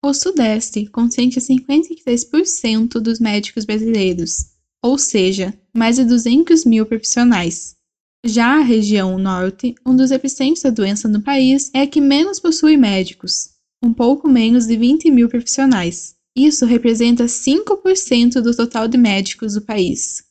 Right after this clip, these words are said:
A desigualdade na distribuição de médicos faz parte dos resultados de pesquisa do Conselho Federal de Medicina com a Universidade de São Paulo.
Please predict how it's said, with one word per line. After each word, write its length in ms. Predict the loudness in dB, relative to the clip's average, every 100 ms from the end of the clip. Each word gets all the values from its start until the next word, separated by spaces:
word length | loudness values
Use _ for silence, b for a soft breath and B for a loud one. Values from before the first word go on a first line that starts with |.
| _ _ -4
A 100 | 2
desigualdade 760 | 2 4 2 2 2 0 0 0
na 140 | -2
distribuição 720 | 0 -2 -2 0 2 0 0
de 80 | 0
médicos 640 | 2 0 -2 -6 -10 -10 -6
faz 200 | -4 -4
parte 360 | -2 -2 2
dos 180 | 0 2
resultados 720 | 2 2 2 -2 -2 -2 -4 -4
de 140 | -4
pesquisa 580 | -4 -8 -2 0 2 0
do 100 | 0
Conselho 440 | 0 0 0 0
Federal 500 | 0 2 2 2 0
de 100 | 0
Medicina 800 | 0 0 -4 -2 2 2 2 0 _
com 100 | 0
a 100 | 4
Universidade 680 | 6 4 2 0 0 0 0
de 80 | -2
São 240 | 0 0
Paulo. 500 | 0 0 0 -2 -6